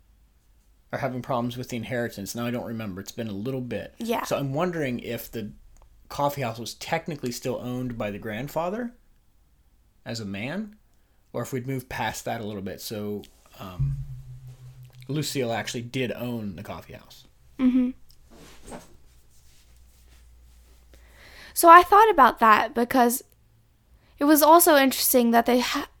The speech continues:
Speaker 2: I'm not sure if the grandfather was living there before the father died or if he came in after that to be the man of the house.
Speaker 1: Right.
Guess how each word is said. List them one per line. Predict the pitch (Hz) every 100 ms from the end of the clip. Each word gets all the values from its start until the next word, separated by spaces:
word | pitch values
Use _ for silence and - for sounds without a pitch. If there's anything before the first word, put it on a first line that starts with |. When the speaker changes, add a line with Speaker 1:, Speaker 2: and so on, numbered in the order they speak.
| -
Speaker 2:
I'm | 247
not | 262 262
sure |
if | 277
the | 240
grandfather | 247 240 247 233
was | 226 233
living | 233 233
there | 233 214
before | 208 233
the | 226
father | 254 262 269
died | 269 269 269
or | 233
if | 233
he | 226
came | 247 226
in | 214
after | 214 214 247
that | - - - - - - - - - -
to | - 262
be | 233 226 214 - -
the | 220 220 208 220
man | 233 220 208
of | 202
the | 202
house. | - - - - - - - -
Speaker 1:
Right. | 117 82